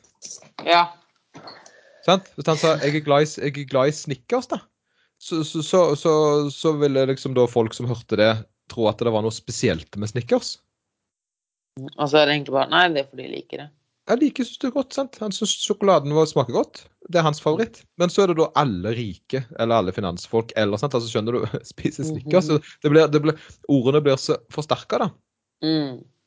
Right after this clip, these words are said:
Speaker 2: Eh, og, og det er det som er igjen, når du har den makten der, så blir du jo veldig forsiktig med hva du sier, for du kan sende folk ut på en sinnssyk reise, som du da gjerne ikke mener tyngden av, eh, for å forklare hva jeg mener, da. Så kan du si det at, eh, ja, altså, det er jo lurt å trene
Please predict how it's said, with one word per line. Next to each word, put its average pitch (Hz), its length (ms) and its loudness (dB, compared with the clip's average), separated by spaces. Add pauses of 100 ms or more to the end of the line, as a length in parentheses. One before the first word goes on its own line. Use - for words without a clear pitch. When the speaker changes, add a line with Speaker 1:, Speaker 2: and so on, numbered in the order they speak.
(500)
Speaker 2:
Eh, 120 300 4
og, 127 100 2
og 127 160 0
det 131 80 0
er 117 60 -6
det 113 180 4
som 147 160 -2
er 123 80 2
igjen, 120 240 -2
når 123 160 0
du - 80 2
har 101 300 2
den 113 180 0
makten - 400 -6
der, 285 160 4
så 208 160 2
blir 202 160 4 (140)
du 190 80 4
jo - 20 2
veldig 151 240 2
forsiktig 151 400 -8
med 160 80 -2
hva 165 80 0
du 165 80 -4
sier, 175 320 2
for 226 140 -4
du - 80 -6
kan 196 160 0
sende 165 340 2
folk 147 240 2
ut 131 160 -2
på 139 80 4
en 143 160 -2
sinnssyk 113 640 -2 (100)
reise, 104 320 0 (240)
som 135 240 -2
du 135 80 0
da 123 140 6
gjerne 101 240 4
ikke 117 100 0
mener 101 300 0
tyngden 95 340 -2
av, 226 160 0 (400)
eh, - 560 -4
for 131 160 0
å 120 80 -2
forklare 87 320 2
hva 95 140 0
jeg 92 80 0
mener, 82 180 0
da. 113 80 2
Så - 160 -6
kan 139 80 0
du 131 80 -4
si 135 80 4
det 127 140 4
at, 120 100 0
eh, 120 160 2 (640)
ja, 98 300 4 (100)
altså, 113 400 2
det 285 160 -2
er 294 60 4
jo 135 80 2
lurt - 180 -8
å - 80 -8
trene 127 160 4